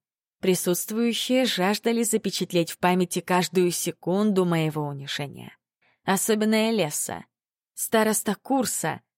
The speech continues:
даже пробралась в первый ряд и, не скрывая хищной улыбки, жадно наблюдала за мной. Ну и как мне выполнять условия задания, если их нет?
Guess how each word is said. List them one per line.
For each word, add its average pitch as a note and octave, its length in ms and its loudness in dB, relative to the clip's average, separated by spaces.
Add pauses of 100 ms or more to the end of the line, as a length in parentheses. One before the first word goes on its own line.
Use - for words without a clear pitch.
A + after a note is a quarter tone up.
даже G3+ 360 0
пробралась G3 680 2
в - 160 -16
первый F#3+ 400 2
ряд G3 320 0 (400)
и, F3 80 2
не F3 100 2
скрывая E3 500 2
хищной E3+ 440 -2
улыбки, E3+ 460 0
жадно F#3+ 400 2
наблюдала E3 560 2
за D#3+ 180 0
мной. C#3 440 -10 (680)
Ну D#3+ 200 0
и C3 40 -4
как D#3+ 320 0
мне G3+ 140 4
выполнять F3+ 540 2
условия F3 480 2
задания, E3+ 560 2
если E3+ 360 0
их E3+ 180 -2
нет? E3+ 320 0